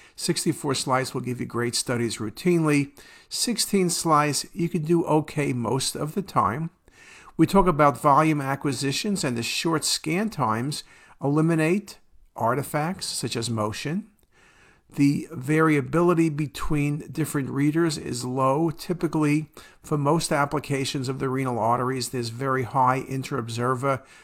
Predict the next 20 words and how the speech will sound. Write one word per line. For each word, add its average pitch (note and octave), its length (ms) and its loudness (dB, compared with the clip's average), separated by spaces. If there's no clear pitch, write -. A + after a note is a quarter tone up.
uh, A2 200 -4
accuracy E3+ 800 -2
and C3 160 -6
reproducibility. B2+ 1120 -4
And F#3+ 140 4
also A3+ 320 6
in E3+ 80 2
cases F#3 500 2
where E3+ 160 4
we D#3+ 100 4
need D#3 200 2
to D#3 80 0
look D3+ 180 0
at D3+ 80 -2
the C3 100 -4
renal C#3 360 -2
vein D3 260 -2
and C3+ 180 -2
renal B2+ 220 -4
function, F3 680 0